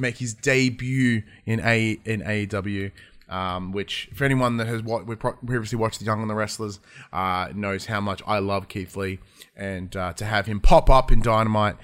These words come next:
uh, ma-, it made, uh, Craig and I pop so hard. Like, uh, you know, he was really mishandled in the W W E. Like, well, eh, sorry, in the main roster, in N X T, you know, one of the first ever, like, double champs, uh,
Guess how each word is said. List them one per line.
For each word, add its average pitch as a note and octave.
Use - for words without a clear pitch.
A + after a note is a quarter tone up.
uh, F#2
ma-, G2
it A2+
made, A2+
uh, G2+
Craig A2+
and A2
I G#2
pop G#2
so -
hard. G2
Like, G2
uh, G2
you G#2
know, F#2+
he A#2+
was C3
really E3+
mishandled C#3+
in C#3
the C3
W C3
W C3
E. B2
Like, G#2
well, C#3+
eh, C#3+
sorry, C3
in A#2+
the B2
main B2+
roster, B2
in B2
N C#3+
X C#3
T, C3+
you B2
know, A#2
one A#2
of A2
the G#2+
first A#2+
ever, A2+
like, G#2+
double A2+
champs, A2
uh, G2